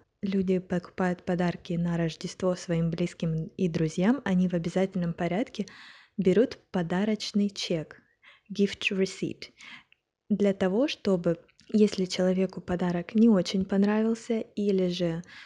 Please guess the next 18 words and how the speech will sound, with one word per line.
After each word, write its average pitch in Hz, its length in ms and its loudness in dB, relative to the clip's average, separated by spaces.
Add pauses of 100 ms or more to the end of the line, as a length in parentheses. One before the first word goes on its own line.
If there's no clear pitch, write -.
(220)
у 214 40 2
него 185 300 4
вдруг 175 320 -2
такое 175 400 -2
уже 160 220 -2
есть, 165 400 -4
или 185 120 -2
не 175 140 0
подошел 170 460 -4
размер, 196 400 0 (420)
он 277 240 2
мог 240 200 4
его 190 200 2
обменять 180 480 0
на 185 140 -2
то, 208 160 0
что - 180 -6
ему 175 380 0